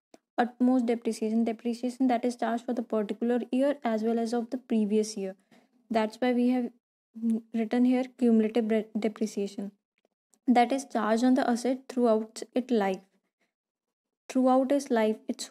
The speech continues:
whole life, in the first year, second year, third year, whole years that we are adding off. Or we can say, in other words, you can say the total amount of depreciation, the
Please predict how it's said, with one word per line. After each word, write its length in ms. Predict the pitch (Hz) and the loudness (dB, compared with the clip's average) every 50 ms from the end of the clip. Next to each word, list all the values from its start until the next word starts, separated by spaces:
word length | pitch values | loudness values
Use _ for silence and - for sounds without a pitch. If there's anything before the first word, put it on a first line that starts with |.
| _ - | _ 0
whole 160 | 240 233 233 | 2 4 4
life, 320 | 226 220 208 202 208 208 | 4 4 2 0 0 0
in 60 | 226 | 0
the 100 | 226 240 | 0 0
first 380 | 226 - 233 226 220 220 220 - | 0 -2 -2 0 0 0 -2 -2
year, 180 | 226 220 220 220 | 0 2 2 0
second 380 | 220 - 233 226 - 220 220 | 0 -2 -6 -2 0 0 0
year, 220 | 214 214 214 220 220 | 2 0 0 -2 -2
third 340 | - - 233 226 226 208 | -4 -4 -2 0 0 0
year, 260 | 208 196 208 214 220 214 - - | -2 -2 -2 -2 -2 -4 -4 0
whole 260 | 233 233 240 240 233 - | 2 4 4 2 2 0
years 400 | 226 214 202 190 185 202 - - _ _ _ _ _ _ _ _ _ _ _ _ _ _ _ _ _ _ - - | 0 0 0 0 -2 -6 -10 -20 _ _ _ _ _ _ _ _ _ _ _ _ _ _ _ _ _ _ -2 0
that 420 | 220 214 208 233 233 233 233 247 | 0 0 2 2 2 0 0 -2
we 140 | 240 240 247 | 0 0 2
are 160 | 254 269 262 - - - | 0 0 -2 -8 -10 -4
adding 360 | 240 220 214 202 214 220 214 214 - _ _ - | -2 0 0 2 2 0 0 -2 -4 _ _ -6
off. 440 | - 196 190 185 180 - - - _ _ _ _ _ _ _ - _ _ - - _ _ _ _ _ _ _ _ - | -6 -4 -4 -4 -8 -14 -20 -20 _ _ _ _ _ _ _ -20 _ _ -20 -20 _ _ _ _ _ _ _ _ 0
Or 180 | 233 233 240 247 | 4 4 4 4
we 200 | 240 233 254 247 | 4 2 0 0
can 180 | 254 269 262 | 2 0 0
say, 460 | 254 254 - 240 233 247 269 302 302 _ - | 0 0 0 0 0 2 0 -2 -4 _ 0
in 100 | 247 247 | 2 2
other 220 | 233 214 233 226 | 2 2 2 2
words, 320 | 226 233 240 233 233 - | 2 2 0 0 -2 -2
you 100 | 254 240 | -4 -2
can 160 | 233 247 247 247 | 0 0 0 0
say 400 | 247 - 226 220 240 294 - _ _ _ _ _ _ _ _ _ _ _ _ _ _ - | -2 -2 -2 -2 -2 -2 -4 _ _ _ _ _ _ _ _ _ _ _ _ _ _ 0
the 120 | 226 254 262 247 - | 0 0 0 0 2
total 460 | 247 233 226 226 214 - 269 285 277 | 4 4 4 4 2 0 0 0 0
amount 420 | - - 247 240 233 233 240 233 | 0 2 2 2 4 2 2 2
of 140 | 285 269 240 | 2 2 2
depreciation, 800 | 226 226 214 - - 226 214 - - 226 220 214 - 226 220 220 | 2 0 -2 0 -2 -2 -2 -2 -2 -2 -2 -2 0 0 0 0
the 160 | 214 247 254 | 0 -2 -4